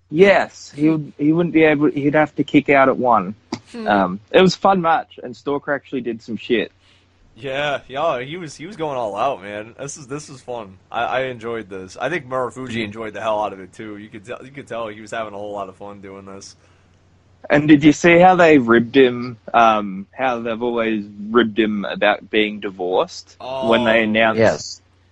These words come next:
Speaker 1: they announced his real
Speaker 3: Yes.
Speaker 1: name, and then, like, his,
Speaker 3: And
Speaker 1: where he's
Speaker 3: single.
Speaker 1: from, his weight, his
Speaker 3: Yes.
Speaker 1: age, and he's like,
Speaker 2: <laughs>
Speaker 1: "Single divorcee." <laughs>
Speaker 2: Damn.
Speaker 1: <laughs> Not
Speaker 2: Oh.
Speaker 1: just rubbing it in his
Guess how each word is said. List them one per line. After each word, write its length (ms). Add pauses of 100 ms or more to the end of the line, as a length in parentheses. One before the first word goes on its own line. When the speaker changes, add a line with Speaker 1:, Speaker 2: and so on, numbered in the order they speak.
(100)
Speaker 1:
they 180
announced 440
his 220
real 220
Speaker 3:
Yes. 80
Speaker 1:
name, 420
and 180
then, 140
like, 260
his, 400
Speaker 3:
And 180
Speaker 1:
where 220
he's 220
Speaker 3:
single. 120
Speaker 1:
from, 320
his 200
weight, 420
his 200
Speaker 3:
Yes. 260
Speaker 1:
age, 320 (200)
and 120
he's 100
like, 200
Speaker 2:
<laughs> 120
Speaker 1:
"Single 400
divorcee." 1040
<laughs> 60 (420)
Speaker 2:
Damn. 760
Speaker 1:
<laughs> 360
Not 320
Speaker 2:
Oh. 120
Speaker 1:
just 240
rubbing 420
it 160
in 120
his 220